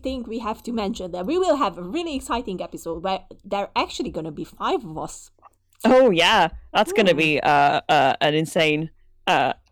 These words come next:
Speaker 2: moment <laughs> when we get that done.
Speaker 1: Yes! It's, it's gonna be, I don't know how we're gonna handle it, but, uh,
Speaker 2: Hmm.
Speaker 1: at the same time, the team that we choose,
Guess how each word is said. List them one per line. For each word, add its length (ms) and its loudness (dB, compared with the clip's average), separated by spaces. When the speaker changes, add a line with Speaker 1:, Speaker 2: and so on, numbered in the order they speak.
Speaker 2:
moment 500 2
<laughs> 160 -2
when 220 4
we 80 -2
get 140 0
that 220 2
done. 160 2
Speaker 1:
Yes! 760 -8
It's, 240 -6
it's 180 2
gonna 240 4
be, 400 -6
I 80 2
don't 140 -2
know 120 2
how 400 0
we're 140 -4
gonna 220 -4
handle 360 -4
it, 240 -4
but, 220 0
uh, 260 2
Speaker 2:
Hmm. 300 2
Speaker 1:
at 240 -2
the 60 -4
same 280 -2
time, 280 -4
the 80 -4
team 260 -8
that 160 -6
we 80 -10
choose, 460 -8